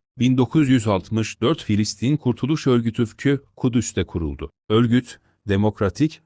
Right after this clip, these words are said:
laik ve ulusal bir Filistin devleti kurmayı amaçlamaktadır.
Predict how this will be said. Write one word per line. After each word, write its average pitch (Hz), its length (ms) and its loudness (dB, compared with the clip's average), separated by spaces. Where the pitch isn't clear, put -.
laik 143 400 -2
ve 143 100 4
ulusal 139 440 0
bir 135 140 0
Filistin 139 540 -2
devleti 107 400 0
kurmayı 131 480 0
amaçlamaktadır. 87 920 -6